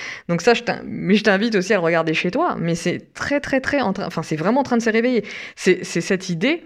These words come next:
euh, si tu regardes sociétalement, bah, justement, il y a beaucoup de pe-, de, de,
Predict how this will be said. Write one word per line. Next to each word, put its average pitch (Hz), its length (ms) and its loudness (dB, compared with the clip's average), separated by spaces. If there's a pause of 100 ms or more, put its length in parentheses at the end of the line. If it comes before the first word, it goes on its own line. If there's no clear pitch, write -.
(440)
euh, 147 160 -2
si - 160 -8
tu 175 100 -2
regardes 180 260 0
sociétalement, 170 720 0
bah, 165 200 0
justement, 214 480 0
il - 80 -6
y - 40 -4
a - 60 -4
beaucoup 214 400 0
de 160 120 -4
pe-, - 260 -6
de, 139 340 -2
de, - 260 -8